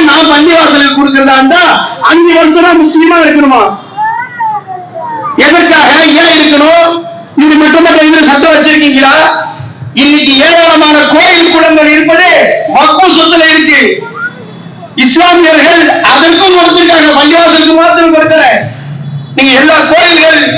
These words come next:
எல்லாமே நீங்க ஆய்வு பண்ணி பாருங்க. எத்தனையோ கோயில்களுக்கு, இங்க இருக்கிற மயிலாப்பூர் கோயில் கூட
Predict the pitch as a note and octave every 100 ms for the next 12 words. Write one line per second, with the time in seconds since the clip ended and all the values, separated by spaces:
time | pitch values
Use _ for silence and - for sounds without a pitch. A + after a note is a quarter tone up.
0 | - - - - - C#4 E4+ E4+ E4+ D#4+
1 | D#4 E4+ E4 E4 D#4+ D#4 D#4 D4 C4+ A#3
2 | F#3+ - - - - B3 C#4 D#4+ E4+ E4+
3 | E4+ F4 D#4+ D#4 D4+ C#4+ D4+ D#4 D#4 D4+
4 | D#4+ E4+ E4+ D#4+ D#4 D#4 D#4 D#4+ E4+